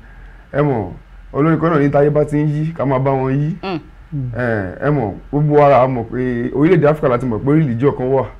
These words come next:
Speaker 1: Ìfẹ́ ni kókó.
Speaker 2: Mm.
Speaker 1: Eh, as a, as a Christian, ó yẹ kí ẹ lè bá Mùsùlùmí ṣe.
Speaker 2: Mm.
Speaker 1: Mùsùlùmí, ó yẹ kí ẹ lè bá Kristẹni ṣe.
Speaker 2: Mm.
Speaker 1: Ẹ understand, àwọn
Speaker 2: Mm.
Speaker 1: báyìí làwa wò pé, ah, kò sí nǹkan tó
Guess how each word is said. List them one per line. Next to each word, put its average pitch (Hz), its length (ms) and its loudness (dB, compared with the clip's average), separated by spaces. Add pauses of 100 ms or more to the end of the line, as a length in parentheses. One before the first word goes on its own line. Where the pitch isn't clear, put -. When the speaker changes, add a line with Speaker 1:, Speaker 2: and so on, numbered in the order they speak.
(480)
Speaker 1:
Ìfẹ́ 131 300 2
ni 151 80 2
kókó. 160 380 0 (280)
Speaker 2:
Mm. 160 400 -10
Speaker 1:
Eh, 120 300 0
as 120 160 0
a, 143 320 2
as 120 100 0
a 131 60 2
Christian, 139 400 -2
ó 131 40 4
yẹ 135 100 6
kí 135 80 -2
ẹ 135 40 2
lè 135 80 2
bá 143 120 2
Mùsùlùmí 127 400 -2
ṣe. 123 220 -4 (180)
Speaker 2:
Mm. 170 220 -10 (160)
Speaker 1:
Mùsùlùmí, 117 520 -2
ó 135 60 0
yẹ 131 80 2
kí 139 80 -2
ẹ - 20 2
lè 135 80 2
bá 143 160 0
Kristẹni 151 400 0
ṣe. 113 260 -4
Speaker 2:
Mm. 160 240 -8 (140)
Speaker 1:
Ẹ 107 80 -6
understand, 131 480 0
àwọn 127 320 2
Speaker 2:
Mm. 139 60 -2
Speaker 1:
báyìí 160 180 4
làwa 117 260 2
wò 151 120 2 (100)
pé, 143 300 2
ah, 107 100 -10 (160)
kò 127 80 -8
sí 135 100 -4
nǹkan 135 200 0
tó 147 260 0